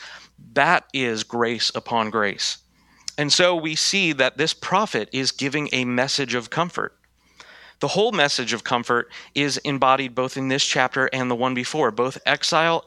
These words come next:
and return are grace from the Lord. So sinful man seeks retaliation, but God extends mercy. Think about it like this. If you were,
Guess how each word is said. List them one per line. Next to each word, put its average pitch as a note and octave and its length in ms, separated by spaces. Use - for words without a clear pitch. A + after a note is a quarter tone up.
and D3 260
return B2+ 560
are A#2+ 160
grace B2 380
from A#2 180
the A2+ 80
Lord. G#2+ 380
So - 160
sinful A3 440
man F3 280
seeks - 400
retaliation, D3 720
but A#2 220
God E3 260
extends C#3 480
mercy. D#3+ 340
Think B3 180
about D#3 220
it B2+ 80
like C#3 200
this. D#3+ 220
If - 160
you F3+ 300
were, A2+ 360